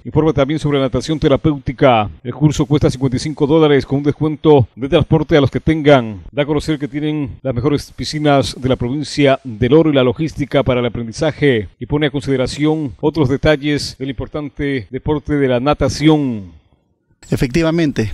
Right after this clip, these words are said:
Speaker 2: este año nuevamente, junto con el doctor Iván Camacho, hemos llegado a un acuerdo para utilizar las instalaciones del Centro Turístico de Sol a Sol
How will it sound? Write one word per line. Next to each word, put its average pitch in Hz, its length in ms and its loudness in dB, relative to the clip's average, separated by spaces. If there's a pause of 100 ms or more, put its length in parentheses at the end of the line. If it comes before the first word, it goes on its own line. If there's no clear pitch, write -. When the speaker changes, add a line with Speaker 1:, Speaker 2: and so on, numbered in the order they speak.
(240)
Speaker 2:
este 131 340 0
año 135 260 0
nuevamente, 127 760 0
junto 120 360 -2
con 113 200 0
el 110 80 2
doctor 123 320 0
Iván 127 200 0
Camacho, 123 480 -2
hemos 117 360 -2 (320)
llegado 117 340 2
a 117 60 -2
un 120 120 -2
acuerdo 117 520 -2 (540)
para 113 200 0
utilizar 110 500 -2
las 117 220 -2
instalaciones 110 960 -2 (220)
del 107 240 0
Centro 117 300 0
Turístico 123 480 0
de 123 80 2
Sol 147 180 0
a 143 80 0
Sol 185 260 -2